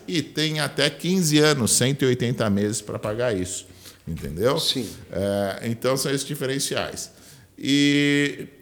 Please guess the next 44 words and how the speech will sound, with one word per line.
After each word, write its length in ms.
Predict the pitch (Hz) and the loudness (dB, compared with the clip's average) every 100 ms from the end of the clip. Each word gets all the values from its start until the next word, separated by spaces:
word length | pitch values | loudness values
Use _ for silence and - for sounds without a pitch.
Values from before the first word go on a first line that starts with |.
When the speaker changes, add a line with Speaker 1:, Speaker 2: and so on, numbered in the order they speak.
| - | -4
Speaker 1:
e 160 | 170 156 | 2 4
hoje 460 | 160 202 - - - - - - _ _ _ _ - 139 | 6 4 2 -6 -12 -18 -18 -20 _ _ _ _ -8 2
eu 120 | 135 | 2
trabalho 420 | 135 120 131 123 | 4 4 4 4
na 120 | 123 | 2
maior 460 | 123 117 117 135 165 | 2 4 6 6 4
empresa 520 | 135 - 131 120 113 | 0 0 2 2 -2
de 100 | 95 | -6
consórcios 680 | 98 104 - 107 104 - 87 | -4 -2 0 0 0 -2 -6
do 140 | 95 | -4
Rio 160 | 104 87 | -2 -2
Grande 320 | 98 104 90 | -2 -2 -2
do 120 | 82 | -4
Sul, 300 | - 123 180 - - - - - | -4 -2 -4 -6 -20 -20 -20 -4
que 120 | 123 | 2
é 40 | 120 | 4
a 140 | 104 | 4
H 280 | 95 113 113 | 2 2 2
S 200 | 104 - | 0 -2
Consórcio. 720 | - 92 - 107 113 - 302 | -4 -4 -2 0 0 -2 -4
Speaker 2:
Que 40 | - | -2
pertence 540 | 147 135 151 156 185 | -2 0 0 2 2
ao 120 | 175 | 4
Speaker 1:
Uma 180 | 147 135 | 4 4
empresa 500 | 120 - 135 131 123 | 2 4 6 6 4
do 140 | 117 110 | 2 2
Grupo 340 | 117 131 131 | 2 2 4
Erval, 440 | 117 101 110 135 | 4 4 4 4
Speaker 2:
Uhum. 80 | 170 | 2
Speaker 1:
né? 340 | 98 107 143 131 | 0 0 -2 -4
Speaker 2:
Uhum. 140 | 160 247 - - - | -8 -10 -16 -10 -2
Speaker 1:
Que 180 | 120 | 4
hoje, 640 | 120 127 131 110 120 123 123 | 6 6 6 4 2 0 0
é, 540 | 120 117 113 110 113 120 | 0 2 2 2 0 0
é, 800 | 110 110 107 107 107 120 110 113 | 0 0 2 0 0 0 0 0
é, 40 | 113 | 0
retém 380 | 123 101 123 120 | -2 0 0 2
aí 100 | 117 | 0
dezoito 480 | 107 95 143 147 | 0 2 2 2
empresas 540 | 123 - 143 151 117 92 | -2 2 4 4 0 -2
no 100 | 101 | 0
grupo, 400 | 117 180 - 98 | 0 0 0 -2
né? 300 | 90 117 190 | 0 0 0
Speaker 2:
Sim. 240 | 196 123 | 0 -2